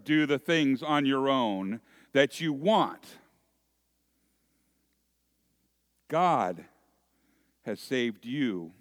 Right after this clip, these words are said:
from ever being on your own like that again. Your hope is in God.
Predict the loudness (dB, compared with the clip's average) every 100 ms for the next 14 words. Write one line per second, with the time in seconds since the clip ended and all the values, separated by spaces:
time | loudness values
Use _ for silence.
0 | _ _ _ _ _ _ _ -8 -6 -2
1 | -2 -2 -4 -2 -2 -2 -4 -6 -10 _
2 | _ _ _ _ _ -8 -6 -6 -8 -6
3 | -6 -6 -8 -10 -14 -18 _ _ _ _
4 | -12 -6 -6 -6 -6 -4 -4 -8 -10 -12
5 | -8 -8 -8 -12 -16 _ _ _ _ _
6 | _ _ _ _ _ _ _ _ _ _
7 | _ _ _ _ _ _ _ _ _ _
8 | _ _ _ 2 4 6 4 2 -2 -2
9 | 2 4 4 4 -2 -14